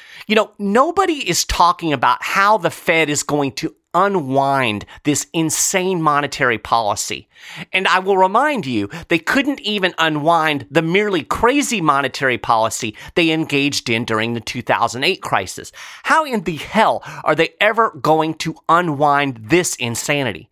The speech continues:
And is Uncle Sam ever going to be able to pay off this debt? I mean, that's the elephant in the room, right? Even if you believe that all of this money printing and borrowing and government spending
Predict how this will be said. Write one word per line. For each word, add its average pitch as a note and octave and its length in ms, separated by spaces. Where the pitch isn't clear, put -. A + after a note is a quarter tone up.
And G3 120
is G3 220
Uncle A#3+ 300
Sam F#3+ 360
ever D#3 220
going E3+ 300
to D#3+ 60
be D3+ 100
able D3+ 140
to C#3 60
pay C#3+ 200
off B2 240
this C#3 180
debt? A#2+ 400
I G#3 80
mean, A3 220
that's A3 440
the - 220
elephant F#3 480
in C#3+ 180
the B2+ 120
room, A2 360
right? B2 280
Even D#4 340
if A3+ 320
you G#3+ 120
believe D#3 640
that - 180
all C#4 340
of B3 140
this A3 220
money E3+ 280
printing D3 460
and A#2+ 180
borrowing C#3+ 480
and B2 140
government D3+ 400
spending C#3+ 560